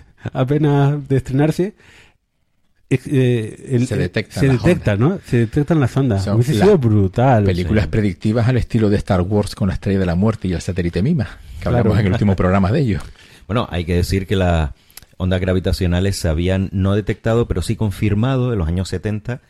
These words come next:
Speaker 3: y de hecho hubo un premio Nobel de Física por eso, eh, al estudiar un sistema de estrellas de neutrones en rotación.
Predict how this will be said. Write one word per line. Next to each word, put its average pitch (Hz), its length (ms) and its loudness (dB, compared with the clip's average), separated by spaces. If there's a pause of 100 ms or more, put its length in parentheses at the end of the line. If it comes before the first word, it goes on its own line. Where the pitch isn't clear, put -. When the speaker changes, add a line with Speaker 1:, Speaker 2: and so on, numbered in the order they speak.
(320)
Speaker 3:
y 78 100 -10
de 71 100 -12
hecho 85 200 -4
hubo 87 80 0
un 87 80 -2
premio 85 300 -2
Nobel 80 460 -2
de 78 80 -4
Física 87 380 -8
por 82 140 -6
eso, 104 300 -4 (460)
eh, 85 240 -2
al 78 120 -4
estudiar 85 760 -2
un 90 140 -2
sistema 87 400 -6
de 85 200 -4
estrellas 82 400 -4
de 85 60 -2
neutrones 85 400 0
en 95 100 -2
rotación. 80 560 -2